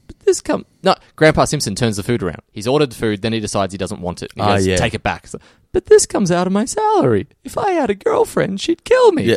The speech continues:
Speaker 1: Love that. And it, I just love the patheticness of it. He's such a dweeb. Uh,
Speaker 2: Yeah.
Speaker 1: I really liked it. And the, uh, "I dropped your taco in the fryer. I'll get it. Ow!"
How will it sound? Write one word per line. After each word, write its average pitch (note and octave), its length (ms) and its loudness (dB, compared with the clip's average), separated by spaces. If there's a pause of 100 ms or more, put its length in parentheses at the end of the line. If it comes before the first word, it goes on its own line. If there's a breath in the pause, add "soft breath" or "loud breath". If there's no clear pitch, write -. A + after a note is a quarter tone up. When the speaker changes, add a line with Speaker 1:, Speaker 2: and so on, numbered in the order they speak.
(100)
Speaker 1:
Love A#2+ 380 0
that. F#2+ 340 -2 (320 loud breath)
And G#2+ 220 -4
it, G2+ 180 -6
I C#3 80 2
just F3+ 200 -6
love C3+ 260 2
the A#2+ 100 -4
patheticness G#2+ 680 -4
of E2 140 -10
it. - 140 -16
He's A#2 180 -10
such - 460 -2
a B2 100 -2
dweeb. F2 640 -6
Uh, - 140 -2
Speaker 2:
Yeah. G2+ 180 4
Speaker 1:
I F#2+ 40 -2
really G#2+ 540 -4
liked E2 360 -6
it. D2+ 180 -8
And F#2+ 240 -4
the, F#2 240 -2
uh, F2 160 0 (600 soft breath)
"I - 60 -2
dropped A3+ 300 -2
your F3+ 60 -10
taco G3 440 4
in D3 100 0
the C3 60 -4
fryer. D#3 520 2 (320)
I'll F#4 180 2
get E3 220 4
it. - 200 -2 (360)
Ow!" A#3 640 4